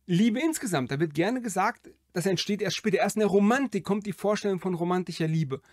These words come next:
Wir haben aber Minnegedichte, wir haben herzzerreißende Liebesgeschichten. Und ja, in einer Gesellschaft, die Zwangsehen kennt,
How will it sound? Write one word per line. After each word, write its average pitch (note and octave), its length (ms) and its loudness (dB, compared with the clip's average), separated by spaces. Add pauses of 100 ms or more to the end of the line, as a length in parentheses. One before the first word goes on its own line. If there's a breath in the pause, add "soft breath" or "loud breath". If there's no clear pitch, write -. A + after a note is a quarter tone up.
(140 soft breath)
Wir E3 120 -2
haben G3+ 100 -2
aber F3+ 160 -4
Minnegedichte, F3 640 -4
wir D#3+ 80 -10
haben E3 120 -4
herzzerreißende F#3 680 -8
Liebesgeschichten. - 760 -10 (480 loud breath)
Und D3+ 260 0
ja, G#3 220 2
in C#4 80 -6
einer G#3+ 180 -2
Gesellschaft, F#3+ 560 -2
die F3+ 120 -6
Zwangsehen F#3+ 800 -4
kennt, C3 300 -8